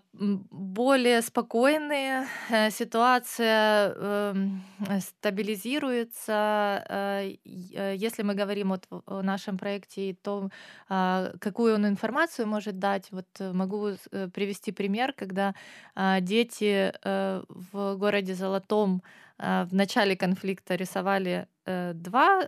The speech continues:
флага на своих рисунках, изображали русский и украинский, э, то сейчас под влиянием определенных, э, э, сфер, э, в городе дети рисуют только украинский флаг на своих рисунках.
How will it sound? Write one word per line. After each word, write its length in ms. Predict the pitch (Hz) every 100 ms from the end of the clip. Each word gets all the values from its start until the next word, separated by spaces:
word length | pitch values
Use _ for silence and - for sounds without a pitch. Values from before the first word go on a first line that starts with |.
| -
флага 720 | 214 247 254 240 214 214 220 -
на 200 | 196 202
своих 320 | - 196 -
рисунках, 600 | 196 - 208 185 185 -
изображали 880 | 190 185 190 202 190 190 180 175 -
русский 420 | - 208 202 - 185
и 20 |
украинский, 760 | 185 190 254 339 - - 226 233 - - - - _
э, 460 | - 196 190 190 190
то 100 | 208
сейчас 440 | 202 220 262 247 -
под 200 | 208 190
влиянием 600 | 214 190 208 233 208 202
определенных, 920 | 190 190 185 190 214 214 196 196 - 196
э, 440 | 190 185 185 180 - - - -
э, 260 | 185 175
сфер, 480 | 175 - - 220 285
э, 280 | 254 208 190 180 185
в 160 | 185
городе 360 | 185 226 240 185
дети 240 | 208 202
рисуют 380 | 185 - 214 208
только 300 | 190 190 -
украинский 520 | 180 - 165 165 - 170
флаг 180 | 170 156 _ _ _
на 140 | 180
своих 320 | - - 165 170
рисунках. 480 | 170 180 170 -